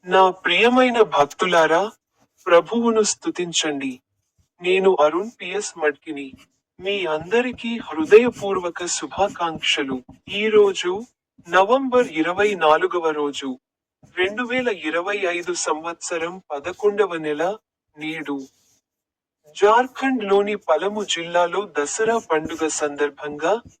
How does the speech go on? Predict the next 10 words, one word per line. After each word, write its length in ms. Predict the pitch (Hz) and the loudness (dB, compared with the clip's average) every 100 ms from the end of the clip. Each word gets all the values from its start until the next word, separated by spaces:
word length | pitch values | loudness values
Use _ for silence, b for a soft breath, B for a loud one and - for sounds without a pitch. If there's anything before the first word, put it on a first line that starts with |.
| _ _ _ 214 | _ _ _ 0
పచ్చని 500 | 214 - - 285 262 | 0 0 -4 -2 -4
పొలాలు 540 | - 175 175 202 202 | -4 -2 4 4 4
మరియు 440 | 180 165 160 170 180 - | 0 -6 -8 -12 -10 -6
చెట్లను 560 | 170 - 226 226 208 151 | -6 -6 -14 -10 -8 -2
వర్షం 440 | 151 - - 214 | -2 0 -2 -4
పచ్చదనంతో 960 | - 160 - - 208 180 165 151 175 208 | -6 -10 -10 -6 -4 -4 -6 -10 -6 -6
కప్పేసింది. 960 | - - _ - 151 - 147 - - _ _ _ _ _ _ _ _ _ | -4 -10 _ -12 -10 -8 -10 -10 -14 _ _ _ _ _ _ _ _ _
అతను 400 | 196 196 233 226 | -14 -6 -6 -6
తన 280 | - 196 180 | 0 0 0
మాటలలో 760 | 160 156 196 214 254 226 214 | -2 0 0 0 6 6 8